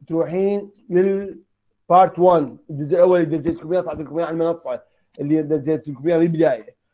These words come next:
تروحين اكو ش-، عندنا، اكو عندنا جداول، واحد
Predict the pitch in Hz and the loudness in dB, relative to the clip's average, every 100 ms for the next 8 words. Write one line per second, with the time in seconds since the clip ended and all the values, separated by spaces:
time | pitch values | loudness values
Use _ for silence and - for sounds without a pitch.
0 | _ _ 170 156 185 202 175 - 170 170 | _ _ -4 -2 0 -2 -4 -6 -6 -2
1 | 170 143 - _ _ _ _ _ _ _ | -2 -4 -8 _ _ _ _ _ _ _
2 | 156 131 147 185 165 160 143 - _ _ | -2 0 0 0 0 0 -2 -10 _ _
3 | _ _ _ _ _ _ 143 156 180 185 | _ _ _ _ _ _ -8 0 4 4
4 | 165 131 - 156 175 165 175 | 4 0 -4 -2 0 0 -6